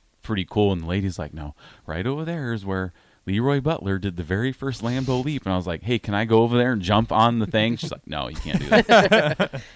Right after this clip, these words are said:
Speaker 2: I
Speaker 1: I
Speaker 2: don't
Speaker 1: tried.
Speaker 2: think it would be the same without the fans.
Speaker 1: But it was, it was pretty cool. It was a pretty cool moment. So what, before we get started, I want, just wanna read a quick,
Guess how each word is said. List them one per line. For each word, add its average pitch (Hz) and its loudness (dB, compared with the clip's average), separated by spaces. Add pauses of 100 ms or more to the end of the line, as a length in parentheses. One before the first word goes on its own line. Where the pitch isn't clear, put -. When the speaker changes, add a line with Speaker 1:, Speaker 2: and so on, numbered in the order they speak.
(100)
Speaker 2:
I 135 6
Speaker 1:
I - 10
Speaker 2:
don't 156 2
Speaker 1:
tried. 98 2
Speaker 2:
think - 2
it - 0
would 180 -6
be 196 -6
the 170 -10
same 160 -6
without 131 -10
the - -14
fans. 104 -14
Speaker 1:
But 175 6
it 208 10
was, 196 8
it 165 2
was 151 4
pretty 131 0
cool. 101 0
It 107 0
was 101 -4
a 90 -10
pretty 85 -6
cool 76 -12
moment. 62 -14
So 82 -4
what, 110 0
before 117 2
we 151 4
get 127 2
started, 117 6
I - 6
want, 107 4
just 104 0
wanna 101 2
read 98 0
a 92 -2
quick, 104 0